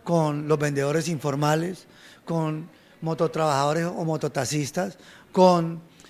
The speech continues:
esquemas de participación de juventudes, con los tenderos, con, o sea, todo lo que tenga que ver con, eh, eh, eh, esquematizar unidades productivas consolidadas. O sea que no solamente se va a ayudar,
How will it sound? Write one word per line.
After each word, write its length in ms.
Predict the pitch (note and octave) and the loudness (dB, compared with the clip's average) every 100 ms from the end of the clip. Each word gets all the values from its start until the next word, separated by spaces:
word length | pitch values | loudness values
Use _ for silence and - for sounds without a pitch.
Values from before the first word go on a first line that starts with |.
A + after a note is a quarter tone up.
| - | -10
esquemas 480 | E3 D#3 - E3+ F3+ | -4 -4 0 0 0
de 100 | F3 | -2
participación 840 | E3 D#3 D#3+ D3 D#3+ D3 A#2 D3+ D#3 | -2 -2 -4 -6 -4 -4 -2 -4 -2
de 160 | F3+ | -2
juventudes, 760 | C#3+ D#3+ C#3 B2 E3+ E3+ F#3+ - - - - | -2 -2 -4 -4 -2 0 -2 -8 -20 -20 0
con 420 | F#3+ F#3+ F#3+ G3 - - - | 6 6 4 -4 -10 -20 0
los 260 | E3 E3 | 2 2
tenderos, 680 | E3+ D#3 D3+ D#3+ E3 F#3+ E3+ - - - | 0 -4 2 4 4 0 -8 -18 -18 -2
con, 440 | F#3 F#3+ F#3+ A3+ G3 | 2 2 0 -8 -10
o 40 | |
sea, 180 | C#3 C#3+ | -6 -6
todo 340 | - G3+ A#3 | 2 6 8
lo 120 | C#4+ B3+ | 6 0
que 80 | |
tenga 280 | F#3 F3 F#3+ | -2 -2 -2
que 140 | F#3 F#3+ | 2 2
ver 300 | G3 G#3 A3 - - - - - | 2 0 -6 -18 -20 -20 -20 -2
con, 460 | F3 E3 D#3 D#3+ - - - | 2 2 0 -6 -14 -20 -8
eh, 60 | |
eh, 1080 | D#3+ D3 C#3+ D3 D3+ C#3+ C3+ C3+ - D#3 F3+ | -4 -2 -4 -4 -4 -4 -6 -8 -6 -6 -4
eh, 80 | G3 | -2
esquematizar 640 | E3 F3+ D#3+ D#3 C3+ D#3 E3 | -2 0 -2 -2 -2 -2 0
unidades 340 | E3 D3 D3 | 0 0 -2
productivas 600 | D#3+ C3+ - D3+ D#3 D3+ | -2 -2 -2 0 0 0
consolidadas. 800 | - G3 F3+ F3+ F3 D#3+ B2+ A2 - - - | 2 4 4 2 4 4 4 0 -8 -20 -14
O 40 | |
sea 160 | B2+ D#3 | -6 -4
que 140 | F#3+ | -2
no 140 | E3 E3 | -4 -2
solamente 600 | F3+ F3+ F#3 E3+ G3 F#3+ - - - - | -2 -2 -4 -4 -6 -6 -14 -20 -20 -16
se 160 | - D#3 | -8 -4
va 60 | |
a 20 | D3 | -4
ayudar, 480 | D3 E3+ F3 G3+ | 0 0 0 -2